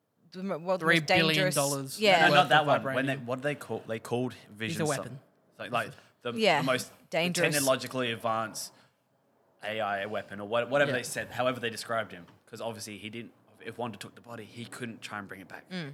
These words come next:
Speaker 3: 'Cause he said, "We've been trying all these different power sources and we now have it." And yeah, it works.
Speaker 1: Oh,
Speaker 3: So
Speaker 1: shiver me timbers. We've got
Speaker 3: I feel like we're also gonna have a
Speaker 2: Got a season
Speaker 3: Wanda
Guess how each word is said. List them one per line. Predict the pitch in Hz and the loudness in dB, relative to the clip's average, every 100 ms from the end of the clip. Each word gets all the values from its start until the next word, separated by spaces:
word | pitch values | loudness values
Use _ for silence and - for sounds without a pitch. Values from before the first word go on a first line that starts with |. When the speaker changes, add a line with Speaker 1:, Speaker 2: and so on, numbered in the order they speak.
| - - | -12 -8
Speaker 3:
'Cause | 123 | -6
he | 127 | -4
said, | 156 135 | 0 0
"We've | 110 | 0
been | 110 107 | -8 -6
trying | 113 110 | -6 -6
all | 117 113 | -8 -10
these | 104 | -10
different | 110 104 - | -12 -12 -6
power | 110 107 | -4 -4
sources | - 101 92 92 | -4 -8 -10 -14
and | 92 | -14
we | 98 | -10
now | 113 107 | -6 -6
have | 104 107 | -4 -6
it." | 85 80 _ _ _ _ _ _ _ | -6 -14 _ _ _ _ _ _ _
And | 104 104 101 - - | -8 -6 -8 -12 -8
yeah, | 117 - _ _ _ - | -8 -8 _ _ _ -14
it | - - | -14 -12
works. | 101 107 - - 113 | -6 -6 -6 -6 -2
Speaker 1:
Oh, | |
Speaker 3:
So | 110 | 0
Speaker 1:
shiver | 107 101 349 | -2 -4 -10
me | 349 | -10
timbers. | - 240 285 175 - | -12 -12 -12 -14 -14
We've | 233 | -10
got | - - | -6 -2
Speaker 3:
I | 143 | 0
feel | 147 190 | 0 0
like | 175 | 0
we're | 143 | 0
also | 160 160 | -2 -2
gonna | 139 127 | -2 0
have | 135 131 | 0 0
a | 131 | 4
Speaker 2:
Got | 185 | 6
a | 151 | 6
season | 127 160 | 4 4
Speaker 3:
Wanda | 160 | 6